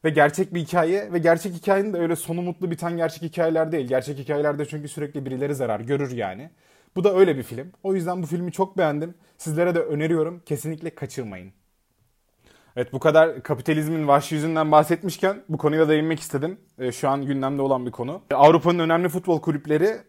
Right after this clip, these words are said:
e, şu sıralar, e, kendi aralarında oynayacakları bir ligden bahsediyorlar. Kendilerinin kuracağı, işte, e, büyük takımların bir arada olacağı, paranın dışarıya çıkmadığı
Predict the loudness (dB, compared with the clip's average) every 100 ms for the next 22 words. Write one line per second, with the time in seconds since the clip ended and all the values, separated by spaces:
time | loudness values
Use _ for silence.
0 | -2 2 4 2 -2 -4 0 0 0 -4
1 | _ _ -6 -4 -2 0 4 4 4 2
2 | 2 2 2 0 0 -2 -2 -6 -4 -2
3 | 2 0 -2 -8 -6 -8 -10 _ _ _
4 | _ _ -4 -4 -2 -2 -2 -2 -4 -8
5 | -8 -6 -4 -2 -2 -4 -8 _ _ -14
6 | -4 -4 -2 -4 -2 -2 -2 -4 -4 -4
7 | -2 -2 -2 -6 -6 -2 0 0 0 -4
8 | -4 -4 -4 -4 -10 _ _ _ 0 0
9 | 0 -4 -4 -2 -2 -4 -6 -10 -8 -8
10 | -8